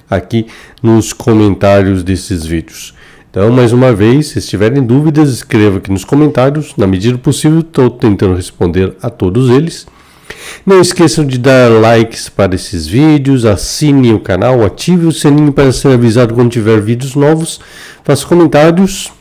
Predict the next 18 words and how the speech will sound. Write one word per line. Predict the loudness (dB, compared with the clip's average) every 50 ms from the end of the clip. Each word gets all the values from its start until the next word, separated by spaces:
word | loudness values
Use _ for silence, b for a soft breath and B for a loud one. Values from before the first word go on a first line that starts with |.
| -20 -16 -8
tá? | -4 -2 0
Não | 0 2 2 4 4 2 2
deixe | 2 2 2 2 0 0 -2
de | -4 -2 0 0 2
entrar | 2 2 2 2 0 0
no | 0 0
site | -2 -2 -2 -2 -2 -4 -6
shenlong | -4 -2 0 2 2 2 2 2 0 0 -2
ponto | -4 -2 0 0 0 -2 -6
com | -8 -4 -2 0 0 -2
ponto | -2 -2 -2 -2 -2 -2 -4
B | -2 0 2
R | 2 2 0
aqui | -2 -4 -6
do | -6 -4 -2
lado, | 0 0 0 -2 -2 -4 -6
ó, | -8 -8 B B B B B B B B B B B
tá? | -6 -4 -4 -4 -6